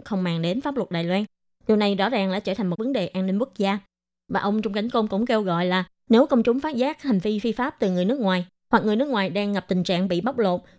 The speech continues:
có thể ghi nhận thời gian và địa điểm, đến báo cáo cho các nhân viên đội chuyên án của Sở Di trú tại các địa phương. Chính phủ tuyệt đối sẽ không dung thứ cho bất kỳ cá nhân nào vi phạm pháp luật trên đất nước Đài Loan.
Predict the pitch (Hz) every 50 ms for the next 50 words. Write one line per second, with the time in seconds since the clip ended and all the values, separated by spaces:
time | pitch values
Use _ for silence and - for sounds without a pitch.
0 | _ - 285 330 302 190 202 214 226 214 202 180 175 185 - 185 175 170 185 180
1 | 185 180 170 160 170 170 175 170 180 240 320 - - _ _ _ _ _ 214 214
2 | 254 302 277 262 277 269 214 226 - - 233 208 - 269 - 233 214 208 196 -
3 | 214 208 208 - _ - 180 180 165 175 180 - 226 208 214 160 196 202 262 302
4 | - 196 180 202 - 175 185 214 208 180 - 196 185 233 320 330 - 196 165 165
5 | - 269 269 190 185 180 - - 220 233 226 - _ _ _ _ _ _ - 294
6 | 349 349 254 214 254 262 - - 208 208 247 294 - 226 190 196 - 233 208 202
7 | 202 196 202 240 202 220 285 277 262 202 190 180 254 - - 185 170 - 208 240
8 | 254 240 208 208 196 180 180 170 180 190 196 208 - 180 175 185 254 277 277 202
9 | 170 - - - 196 185 185 185 220 269 277 247 240 277 311 - 180 165 160 170
10 | 180 196